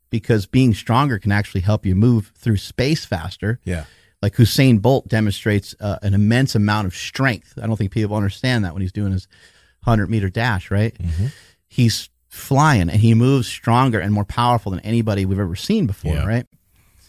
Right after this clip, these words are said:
Speaker 1: But for a fighter or somebody, uh, even like in jujitsu or somebody or CrossFit, if the movement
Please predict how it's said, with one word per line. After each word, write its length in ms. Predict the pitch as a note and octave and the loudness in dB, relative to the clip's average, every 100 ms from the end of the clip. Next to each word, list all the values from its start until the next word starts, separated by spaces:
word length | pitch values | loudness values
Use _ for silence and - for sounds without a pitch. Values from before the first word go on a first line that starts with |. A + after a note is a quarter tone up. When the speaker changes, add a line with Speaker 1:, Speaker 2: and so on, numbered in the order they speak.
| _ _ _ _ _ _ | _ _ _ _ _ _
Speaker 1:
But 580 | A#2 A#2 F3 E3 A2+ - - _ _ - | -8 0 2 4 2 -2 -14 _ _ -18
for 240 | - A#2+ | -6 -2
a 60 | G2+ | 0
fighter 640 | E2+ - C#3 E3 F#2 F2 - | -2 -2 2 2 0 -2 -4
or 100 | F#2 | -6
somebody, 800 | - A#2+ A#2 A2 G#2+ G2+ G#2+ - G2+ | 0 0 2 0 0 -2 -6 -12 -8
uh, 200 | F#2 E2 | -8 -4
even 300 | A#2+ A2+ G2+ | -2 0 -2
like 180 | F#2+ G2 _ | -4 -8 _
in 180 | G#2 G2+ | -2 0
jujitsu 520 | G#2 G2+ B2 B2+ - | 0 -2 -2 -4 -4
or 80 | F2+ | -6
somebody 400 | F#2+ B2 A2+ G#2 - | -4 -2 -2 -4 -4
or 200 | F#2+ F#2 | -6 -6
CrossFit, 580 | - C#3+ C3+ - E2 - - _ _ - _ _ _ _ _ | -2 -2 -2 -4 -8 -8 -18 _ _ -20 _ _ _ _ _
if 360 | B2+ A#2+ - - _ A#2+ | 2 2 0 -12 _ -2
the 340 | A#2+ A2 - - | 2 2 0 0
movement 800 | G#2 A#2 G3 F#3+ G2+ F2+ F#2 | 4 6 4 2 2 0 -2